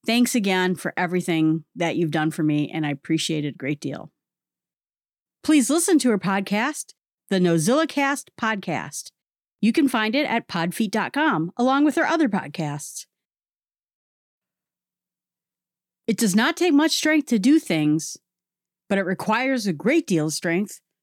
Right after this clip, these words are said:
to decide what to do." Elbert Hubbard. I struggled in my twenties.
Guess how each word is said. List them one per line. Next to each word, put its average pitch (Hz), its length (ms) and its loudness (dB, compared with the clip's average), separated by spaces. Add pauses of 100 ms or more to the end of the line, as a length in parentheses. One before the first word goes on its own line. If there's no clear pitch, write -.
to 208 100 0
decide 220 440 0
what 285 180 0
to 185 140 0
do." 127 400 -6 (580)
Elbert 190 300 0
Hubbard. 151 420 -2 (1800)
I 415 100 -2
struggled 403 420 0
in 294 60 2
my 262 140 2
twenties. 175 640 -4